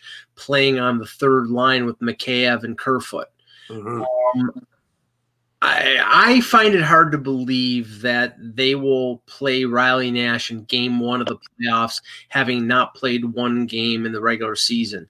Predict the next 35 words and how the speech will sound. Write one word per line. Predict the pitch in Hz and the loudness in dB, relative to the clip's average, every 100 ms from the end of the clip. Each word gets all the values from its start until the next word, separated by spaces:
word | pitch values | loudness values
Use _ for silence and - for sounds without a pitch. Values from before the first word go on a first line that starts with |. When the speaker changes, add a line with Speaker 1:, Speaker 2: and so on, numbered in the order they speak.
| - - - _ _ _ | -20 -20 -20 _ _ _
Speaker 1:
But | 135 123 127 - _ _ _ | 4 4 2 -6 _ _ _
I | 131 | 0
know | 135 131 | 2 4
that | 135 139 | 4 4
they | 151 | 4
like | 135 120 120 | 4 2 0
him. | 151 | 2
That's | 127 120 | 0 -2
the | - | -4
reason | 120 120 123 | -2 -2 -2
they | 123 | -2
traded | - 120 113 113 | -2 -2 -2 -4
for | - 110 | -6 -4
him. | 135 165 _ _ _ _ | -4 -6 _ _ _ _
And, | - 131 123 127 127 120 _ - - - - 123 | -4 0 2 2 0 -4 _ -14 -14 -16 -6 0
um, | 123 123 - - | 0 0 -4 -10
they're | 131 143 | -2 2
gonna | 143 135 | 2 2
get | 120 135 | 2 2
him | 127 | 4
in | 135 170 | 2 4
there. | 143 117 117 | 4 2 2
But | 113 123 123 123 - - - _ - | 0 2 2 2 -12 -20 -20 _ -2
I, | 127 127 - | 0 0 2
I | 139 | 2
would | 170 175 | 4 2
be | 190 | 2
surprised | 170 151 147 151 151 147 127 | -2 -2 2 4 4 2 0
if, | 143 - - - _ | -4 -6 -20 -20 _
if | - 127 - - | -12 -12 -10 -8
Engvall | 131 127 135 143 120 131 139 123 123 - - | -4 0 0 0 2 4 6 6 2 -2 -6
is | 127 110 | -6 -4
not | 127 120 123 - | -4 -2 -4 -6
playing, | - 131 123 120 120 117 110 - _ _ _ _ - | -16 -6 -4 -2 -2 -4 -8 -14 _ _ _ _ -6
uh, | 120 117 117 | -2 0 0